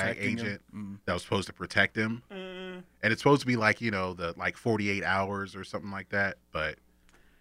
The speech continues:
Speaker 2: yeah,
Speaker 3: How
Speaker 2: see, I don't even remember the name of the movie. That's how forgettable it is.
Speaker 3: So before, but
Speaker 2: But that, that, it wasn't gonna work with Batista, like you said. He is
Speaker 3: his neck too thick.
Speaker 2: <laughs>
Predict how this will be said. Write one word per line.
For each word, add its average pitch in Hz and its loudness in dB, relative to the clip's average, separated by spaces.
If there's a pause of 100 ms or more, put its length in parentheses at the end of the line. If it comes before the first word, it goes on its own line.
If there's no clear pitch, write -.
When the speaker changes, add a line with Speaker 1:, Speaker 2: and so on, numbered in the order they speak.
(880)
Speaker 2:
yeah, 135 6
Speaker 3:
How 110 6
Speaker 2:
see, 143 6
I 127 10
don't 151 8
even 127 4
remember 131 6
the 120 6
name 120 6
of 113 0
the 107 2
movie. 120 2
That's 95 0
how 98 4
forgettable 87 -2
it - -12 (120)
is. - -16 (360)
Speaker 3:
So 175 4
before, 202 0
but 160 -4
Speaker 2:
But 104 0
that, 120 6
that, 110 6
it 120 2
wasn't 110 4
gonna 90 0
work 87 -6
with 76 -14
Batista, 80 -10
like 82 -8
you 85 -20
said. 73 -14 (100)
He 90 -10
is 76 -12
Speaker 3:
his 269 2
neck 302 0
too 214 -4
thick. 131 -8 (680)
Speaker 2:
<laughs> - -4